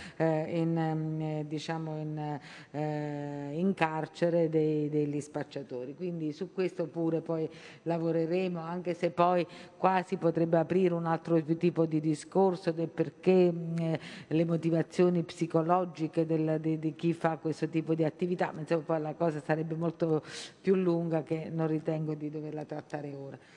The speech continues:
Mi pare che, mm, questo, oh, erano più o meno, oh, gli, gli,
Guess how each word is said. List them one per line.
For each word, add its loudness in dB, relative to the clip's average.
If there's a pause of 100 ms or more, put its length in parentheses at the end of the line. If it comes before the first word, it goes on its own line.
(200)
Mi -4
pare 0
che, -2
mm, -10
questo, -8
oh, -6
erano -4
più -6
o -8
meno, -2 (120)
oh, -6
gli, -8
gli, -10